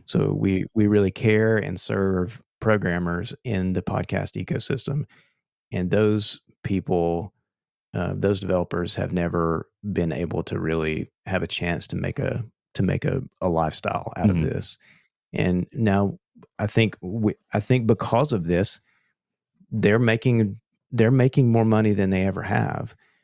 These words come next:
Speaker 1: Uh, I mean, w-, you know, I, I don't know how much, but I do know that, um, the numbers I've heard is contributing. I mean, even if it's, hey,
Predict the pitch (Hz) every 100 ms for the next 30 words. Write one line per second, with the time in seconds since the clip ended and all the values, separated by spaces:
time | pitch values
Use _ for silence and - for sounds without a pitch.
0 | _ _ _ - 104 101 101 95 90 -
1 | _ - 107 98 95 - - 101 104 98
2 | 90 87 107 101 101 98 - - - -
3 | 110 98 92 101 101 95 92 90 90 -
4 | _ _ _ - 90 85 85 90 92 92
5 | - 82 92 110 92 90 87 - - 110
6 | - 123 131 - - 104 110 147 170 160
7 | 139 - - _ _ _ _ _ _ 139
8 | 107